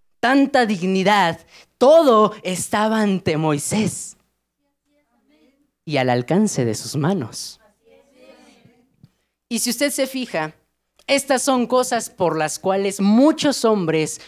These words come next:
luchan y pelean día tras día. Por tener un lugar, por ser reconocidos, por tener el mayor honor, el primer lugar. Son premios por los cuales el mundo que nos rodea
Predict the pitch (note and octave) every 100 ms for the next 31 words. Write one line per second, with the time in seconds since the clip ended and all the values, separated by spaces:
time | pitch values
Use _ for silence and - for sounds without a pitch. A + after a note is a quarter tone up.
0 | _ F3 G3+ C#4+ - F3+ D3+ C#3+ _ -
1 | G3 G3 F3+ A3 G#3+ G3+ F3+ - _ E3
2 | F#3+ G#3 F#3 F3 - _ F#3 E3 C#3+ C3+
3 | D3 B2 A2 - _ _ _ _ _ _
4 | D3 D3 D3+ D#3+ E3+ D#3 C3+ C3 C#3+ C#3+
5 | - C#3 - D#3+ D3 C#3 C3 - D3 D3
6 | C3 - C3+ - C#3+ D#3 D#3 C#3 C#3+ D#3+
7 | - - D#3+ D3+ E3 E3 D#3+ D3+ D3 D#3+
8 | E3+ F3 E3+ E3+ F#3+ F3+ - - - -
9 | D#4+ D4+ D4+ B3+ A3+ A3 B3+ - - _
10 | _ - F3+ F3+ - G#3+ A3+ - F#3+ F3+
11 | G#3 C#4+ B3+ - D3+ C#3+ C3 C3 C3 C3
12 | D3+